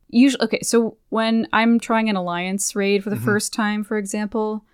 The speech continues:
Speaker 1: I, and I don't know where the fuck, I'll just watch and see where everybody else is going, and that's
Speaker 2: <laughs>
Speaker 1: where I go. Um, and hopefully they're all right. Most of the time they are. So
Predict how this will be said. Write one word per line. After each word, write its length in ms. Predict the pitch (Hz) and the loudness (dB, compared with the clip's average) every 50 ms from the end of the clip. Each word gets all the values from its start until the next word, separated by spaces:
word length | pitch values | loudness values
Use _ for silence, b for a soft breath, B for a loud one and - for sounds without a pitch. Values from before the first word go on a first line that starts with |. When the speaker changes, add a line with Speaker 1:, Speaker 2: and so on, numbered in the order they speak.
| _ _ _ _ _ _ _ _ _ - | _ _ _ _ _ _ _ _ _ 2
Speaker 1:
I, 400 | 202 208 208 208 208 190 - _ | 4 4 6 6 4 2 0 _
and 120 | - 208 196 | 0 2 2
I 60 | 190 | 2
don't 160 | 185 196 175 196 | 2 2 0 0
know 120 | 190 190 | 0 0
where 160 | 190 190 190 | 0 0 0
the 100 | 185 180 | 0 -2
fuck, 360 | - - 185 175 190 - - - - _ _ _ _ _ _ _ - | 0 0 -2 -2 -2 -6 -12 -20 -20 _ _ _ _ _ _ _ -2
I'll 280 | 185 180 175 175 175 | 0 0 0 0 -2
just 260 | 151 - 160 - - | -4 -6 -6 -6 -2
watch 260 | - 165 175 - - 185 | -2 -2 -2 -2 -4 -4
and 140 | 180 170 | -4 -4
see 160 | - - 165 170 | -4 -6 -6 -6
where 140 | 170 - | -4 -4
everybody 320 | - - 175 - - 208 - | -4 -4 -4 -4 -4 -2 -2
else 200 | - 202 - - | -2 -2 0 -2
is 120 | 233 220 | -2 0
going, 420 | 220 247 254 269 285 302 302 294 285 | 2 4 4 4 4 6 6 6 6
and 100 | 262 247 | 6 6
that's 200 | 233 226 - - | 4 4 2 2
Speaker 2:
<laughs> 0 | |
Speaker 1:
where 140 | 247 233 240 | 2 4 4
I 140 | 254 277 285 | 4 4 6
go. 360 | 302 359 339 254 208 190 185 b b b b b b b _ - | 6 6 6 4 4 0 -2 b b b b b b b _ -4
Um, 340 | 214 220 220 214 214 208 - | 0 0 2 0 0 -2 0
and 240 | - 214 214 220 214 | 0 0 2 2 2
hopefully 600 | 208 214 208 - - 214 196 214 208 208 208 185 - | 4 6 8 8 8 6 2 2 2 2 0 0 0
they're 220 | - 208 208 208 - | 2 4 4 4 6
all 240 | 196 202 202 202 | 4 4 4 4
right. 440 | 214 285 294 208 175 165 - - - - _ _ _ _ _ _ _ _ - | 4 2 2 2 2 0 -4 -8 -14 -16 _ _ _ _ _ _ _ _ -2
Most 260 | 214 185 175 - - | 0 0 0 -2 -4
of 60 | 202 175 | -4 -4
the 60 | 185 | -2
time 180 | - 202 185 | -2 0 0
they 120 | 180 190 190 | 2 2 4
are. 280 | - - - 196 - _ _ | 4 2 2 -2 -4 _ _
So 400 | - - 254 202 185 196 185 | -2 0 2 2 4 2 0